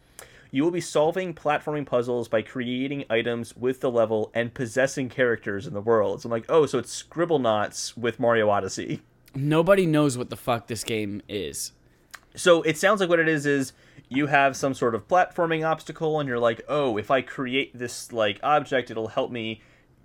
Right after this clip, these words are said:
Speaker 1: get on that platform to keep going." So it's like, it's like Little Big Planet in the sense that in Little Big Planet you would make levels, in this you are in a pre-existing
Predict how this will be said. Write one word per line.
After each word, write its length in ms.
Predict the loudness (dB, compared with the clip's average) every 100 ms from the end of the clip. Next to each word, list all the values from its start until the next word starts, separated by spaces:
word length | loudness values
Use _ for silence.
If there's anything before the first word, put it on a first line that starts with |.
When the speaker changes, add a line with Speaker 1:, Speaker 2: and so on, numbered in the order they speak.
| -12 2
Speaker 1:
get 160 | 4
on 140 | 6 4
that 160 | 4
platform 580 | 4 2 4 0 0 -2
to 120 | -8
keep 240 | -6 -6 0
going." 320 | 2 2 -2
So 100 | -4
it's 100 | -2
like, 140 | -2 -2
it's 220 | -6 -2
like 320 | 2 2 -2 _ _ -2
Little 180 | 0
Big 180 | 2 0
Planet 220 | 0 -2
in 40 | -2
the 60 | -2
sense 260 | -4 -4
that 280 | 0 0 -2 -14 _
in 100 | -4 0
Little 160 | 0
Big 180 | 0 -4
Planet 380 | -2 -2 -2 -6
you 180 | -8 -4
would 180 | -6
make 380 | -2 -2 -2 0
levels, 640 | 2 2 2 -4 -8 -14 -18 _ -10
in 240 | -8 -4
this 480 | 2 2 2 -6 -12 _ _
you 160 | -4 -2
are 140 | -2 0
in 140 | -2
a 40 | 0
pre-existing 720 | -2 -2 -4 -8 -8 -8